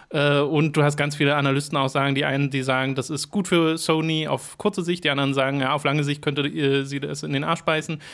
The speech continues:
Sie machen halt schon seit Jahren, versuchen sie ihre eigenen Cloud-Technologien zu machen mit PlayStation Now und früher noch Gaikai und sowas.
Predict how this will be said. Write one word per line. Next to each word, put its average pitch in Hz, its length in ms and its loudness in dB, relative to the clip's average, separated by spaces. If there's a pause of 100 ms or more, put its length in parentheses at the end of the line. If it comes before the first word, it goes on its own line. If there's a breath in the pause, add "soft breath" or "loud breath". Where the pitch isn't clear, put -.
(160 loud breath)
Sie 160 100 -2
machen 170 220 4
halt 170 160 2
schon 151 360 0 (300 soft breath)
seit 139 460 -2 (120)
Jahren, 160 600 0
versuchen 151 340 -2
sie 147 120 -2
ihre 143 180 0
eigenen 175 360 0
Cloud-Technologien 175 1700 -2
zu 175 120 -6
machen 165 200 -2
mit 147 140 -4
PlayStation 160 380 -2
Now 170 220 0
und 139 400 -6
früher 156 300 2
noch 147 180 0
Gaikai 175 480 -2
und 160 140 -8
sowas. 165 320 -4